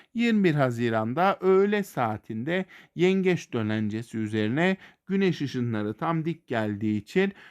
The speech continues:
e, bu bölgede herhangi bir cismin gölge boyu sıfır kabul edilir. Bakın bizim ülkemiz yengeç dönencesinin üzerinde yer alır. O yüzden gölge tamamen, e, sıfırlanmaz. Şimdi bakın yirmi bir aralığı hayal edelim.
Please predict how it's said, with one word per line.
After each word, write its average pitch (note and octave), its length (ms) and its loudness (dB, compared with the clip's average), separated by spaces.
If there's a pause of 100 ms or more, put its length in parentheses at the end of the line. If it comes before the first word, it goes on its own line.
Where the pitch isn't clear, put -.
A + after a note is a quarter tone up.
(140)
e, A#2+ 400 0
bu E3 340 -4 (220)
bölgede C#3 640 2
herhangi D#3 600 0
bir A#2+ 200 -2
cismin C#3 540 -4 (340)
gölge C#3 540 2
boyu C3 240 0
sıfır D#3 420 -2
kabul G#2 360 -2
edilir. C3 440 -2
Bakın F#3+ 340 0
bizim F#3+ 260 0
ülkemiz F3+ 520 0 (300)
yengeç F3+ 480 2
dönencesinin D3+ 600 0
üzerinde D3 520 2
yer A#2+ 240 4
alır. C#3+ 220 0
O F3 140 4
yüzden A#2+ 420 0
gölge B2 460 0
tamamen, D3+ 640 2 (340)
e, A#2+ 180 -4
sıfırlanmaz. F#3 1040 0
Şimdi D4+ 220 -4
bakın C4+ 240 -2
yirmi B3+ 500 0
bir B3+ 100 0
aralığı A3 500 4
hayal B2+ 460 4
edelim. A2 500 0